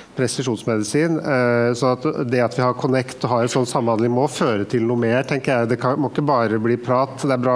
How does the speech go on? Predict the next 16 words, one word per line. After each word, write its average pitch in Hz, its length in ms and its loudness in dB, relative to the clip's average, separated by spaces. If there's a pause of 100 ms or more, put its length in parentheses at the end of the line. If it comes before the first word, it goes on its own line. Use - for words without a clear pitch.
med 139 160 2
økt 123 160 -2
forståelse 123 540 -2
for 151 180 -2
hvordan 120 260 2
det 127 120 2
regulatoriske 123 500 0
systemet 117 320 0
virker 117 400 -2
og 110 80 -2
så, 156 60 -6 (420)
så - 160 -4
videre, 123 160 0
men 123 100 0
det 127 60 2
må 131 100 4